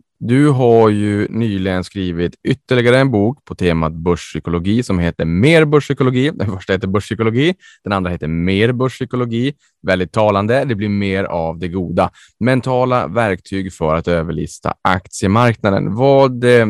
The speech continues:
vad fick dig att skriva en bok och vad fick dig nu att, eh, välja att skriva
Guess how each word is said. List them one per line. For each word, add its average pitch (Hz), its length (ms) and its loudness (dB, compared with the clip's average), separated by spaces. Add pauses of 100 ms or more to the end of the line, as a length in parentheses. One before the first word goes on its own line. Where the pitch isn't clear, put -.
vad 139 160 -2
fick - 420 -10
dig 110 160 0
att 98 100 -2
skriva 127 520 -2
en - 280 -2
bok 95 320 0
och 95 80 -2
vad 92 200 -2
fick - 240 -8
dig 90 100 -2
nu 85 220 -2
att, - 260 -8
eh, 95 160 -4
välja 90 400 -2
att 90 60 -8
skriva 85 220 -4